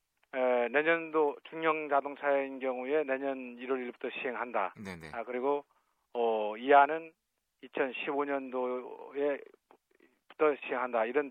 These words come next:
Speaker 1: 두 가지가 가장 큰 쟁점이었습니다.
Speaker 2: 음, 그렇군요.
Speaker 1: 예.
Speaker 2: 자,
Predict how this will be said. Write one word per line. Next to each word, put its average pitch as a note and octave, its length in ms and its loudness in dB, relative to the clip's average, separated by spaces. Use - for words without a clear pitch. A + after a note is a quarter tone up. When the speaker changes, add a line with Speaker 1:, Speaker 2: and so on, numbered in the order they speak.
Speaker 1:
두 C3 80 -14
가지가 C3 640 2
가장 B2 280 -6
큰 - 280 -12
쟁점이었습니다. A#2 720 -6
Speaker 2:
음, E2+ 340 -16
그렇군요. F2 380 -16
Speaker 1:
예. - 380 -16
Speaker 2:
자, G2 120 -8